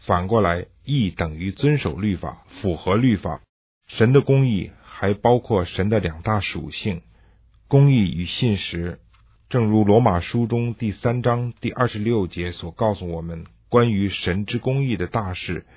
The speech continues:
即神借着基督钉十字架显明他的义，使人知道他自己为义，也称信耶稣的人为义。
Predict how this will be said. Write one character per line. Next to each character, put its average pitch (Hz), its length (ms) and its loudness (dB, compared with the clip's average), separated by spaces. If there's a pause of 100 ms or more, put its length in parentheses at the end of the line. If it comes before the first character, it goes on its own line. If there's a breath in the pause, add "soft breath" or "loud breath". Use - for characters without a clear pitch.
(240 soft breath)
即 107 220 0
神 95 520 -2
借 123 220 2
着 87 180 2
基 120 320 -6
督 120 260 -6 (100)
钉 123 180 -6
十 - 200 -8
字 104 120 -6
架 104 260 -2 (160 soft breath)
显 80 300 -6
明 82 180 -6
他 101 160 -6
的 98 80 -6
义， 107 280 -4 (160 soft breath)
使 - 260 -4
人 110 240 2
知 135 140 0
道 95 340 2
他 - 200 -2
自 123 220 -6
己 76 260 -12
为 80 120 -8
义， 101 320 -4 (240 soft breath)
也 95 220 0
称 123 260 -6
信 110 380 -6
耶 120 160 -4
稣 139 260 -8
的 90 200 -4
人 92 420 -4
为 80 140 -12
义。 90 300 -8